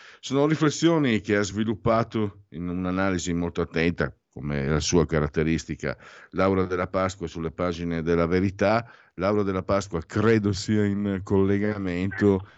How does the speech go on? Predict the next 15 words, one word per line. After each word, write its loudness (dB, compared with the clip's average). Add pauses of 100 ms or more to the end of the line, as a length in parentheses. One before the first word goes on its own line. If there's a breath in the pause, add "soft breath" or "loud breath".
(200 soft breath)
e -8
se -6
mi -6
sente -4
la -2
saluto -2
e 0
la 0
ringrazio -2
davvero. 0
Benvenuta -2
ai 2
nostri 0
microfoni, 2
Laura. 0